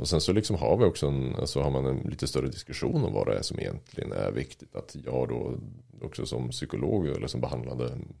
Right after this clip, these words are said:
ja, behandlande psykolog ställer lite mera välvalda frågor. Okej, men du säger då just att det är viktigt för dig att, eh, träna. Varför är det viktigt för dig att träna?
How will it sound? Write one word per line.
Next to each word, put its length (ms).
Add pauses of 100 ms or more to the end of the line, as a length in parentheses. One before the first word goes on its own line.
(580)
ja, 140
behandlande 400
psykolog 400 (600)
ställer 360
lite 180
mera 160
välvalda 460
frågor. 720
Okej, 280
men 160
du 80
säger 400
då 240
just 280
att 200 (340)
det 180
är 40
viktigt 360
för 320
dig 240
att, 640
eh, 200 (240)
träna. 480 (120)
Varför 400
är 100
det 120
viktigt 360
för 140
dig 120
att 100
träna? 300